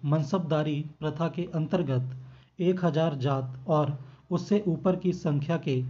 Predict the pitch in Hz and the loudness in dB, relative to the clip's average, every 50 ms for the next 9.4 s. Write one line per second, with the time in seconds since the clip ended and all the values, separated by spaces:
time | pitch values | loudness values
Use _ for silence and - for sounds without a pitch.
0 | - - - - - 180 156 131 160 - - 156 147 147 147 151 160 151 143 151 | -8 -12 -14 -10 -4 -2 0 0 2 2 4 4 4 6 4 4 4 2 2 2
1 | 131 127 127 127 - - - - - - 170 165 165 180 185 185 185 190 180 - | 2 2 0 -2 -6 -8 -12 -12 -4 0 2 4 4 4 4 4 4 2 0 0
2 | - 170 156 147 143 170 165 147 139 135 139 - - - 180 160 135 - 160 143 | 0 2 2 4 4 4 4 4 2 0 -2 -8 -6 0 0 0 2 2 2 2
3 | 127 123 - 143 131 131 123 127 127 120 - - - - - - - - _ _ | 2 0 0 0 2 2 2 2 2 2 0 -2 -8 -10 -14 -18 -20 -20 _ _
4 | _ _ _ _ _ _ - 180 160 - 165 190 202 185 202 196 175 135 156 160 | _ _ _ _ _ _ -4 -2 0 2 2 2 4 4 4 2 2 2 2 4
5 | 196 202 196 - 175 160 143 - 175 165 151 143 135 135 143 143 - 151 147 147 | 4 2 2 2 0 2 2 2 2 2 4 2 0 0 -2 -6 -6 -2 0 0
6 | 151 151 - - 170 160 147 - 185 185 185 185 180 180 135 139 151 - - - | 0 0 -4 -4 -2 -2 0 2 2 2 4 4 4 4 4 4 0 0 -2 -6
7 | - - - _ _ _ _ _ _ _ - 180 202 190 - - _ _ - - | -14 -20 -20 _ _ _ _ _ _ _ 0 0 0 0 0 -8 _ _ -10 -2
8 | - 170 170 165 160 175 165 151 143 135 135 - - - - 175 139 131 143 147 | 2 4 4 4 4 4 4 4 2 2 0 -6 -10 -6 -2 0 0 2 2 2
9 | 156 - - 170 160 156 160 165 | 0 0 0 0 0 0 0 -2